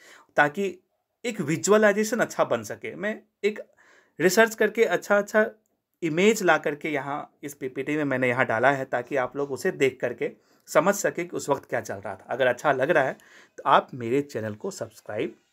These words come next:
ज़रूर से ज़रूर करिए ताकि मेरा भी चैनल ग्रो करे। ग्रो रह-, ग्रो करता है तो फिर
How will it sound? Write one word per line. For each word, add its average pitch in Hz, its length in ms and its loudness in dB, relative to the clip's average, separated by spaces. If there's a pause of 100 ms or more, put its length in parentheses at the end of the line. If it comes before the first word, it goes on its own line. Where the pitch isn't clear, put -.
ज़रूर 117 280 -8
से 127 120 -6
ज़रूर 117 240 -6
करिए 139 340 -6 (460)
ताकि 127 360 -8 (1000)
मेरा 143 260 8
भी 196 120 0
चैनल 180 280 2
ग्रो 143 240 2
करे। 175 280 -2 (140)
ग्रो 196 260 8
रह-, 208 280 2
ग्रो 156 300 2
करता 202 320 -2
है 202 80 4
तो 208 120 -4
फिर 214 280 -6